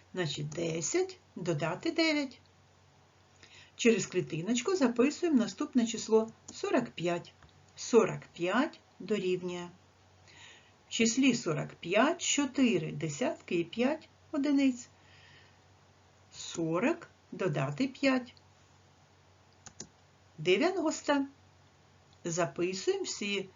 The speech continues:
вирази в один стовпчик. Дев'яносто складається з дев'яти десятків і нуль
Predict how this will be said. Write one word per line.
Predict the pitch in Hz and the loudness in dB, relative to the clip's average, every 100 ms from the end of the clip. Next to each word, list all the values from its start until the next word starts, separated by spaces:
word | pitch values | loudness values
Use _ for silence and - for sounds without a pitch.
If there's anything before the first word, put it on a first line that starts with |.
| - - - - - - | -20 -20 -20 -20 -18 -4
вирази | 165 - 151 160 170 226 247 381 | -2 0 0 0 2 2 2 0
в | |
один | 233 240 294 | 2 4 2
стовпчик. | - 269 254 - 247 - _ _ _ _ _ _ - | 0 -2 -2 -6 -8 -12 _ _ _ _ _ _ -12
Дев'яносто | 170 160 185 156 160 165 196 226 381 | -4 -2 0 -2 -4 -6 -6 -6 -6
складається | 370 254 240 196 170 165 - | -2 2 2 2 0 0 -4
з | 170 | -6
дев'яти | 165 233 254 247 208 156 - - - | 4 6 6 4 0 -4 -6 -18 -14
десятків | - 160 - 247 156 - 311 339 - _ _ | -10 -8 -8 -8 -8 -4 0 0 -2 _ _
і | 196 | -4
нуль | 170 175 233 | -2 0 -2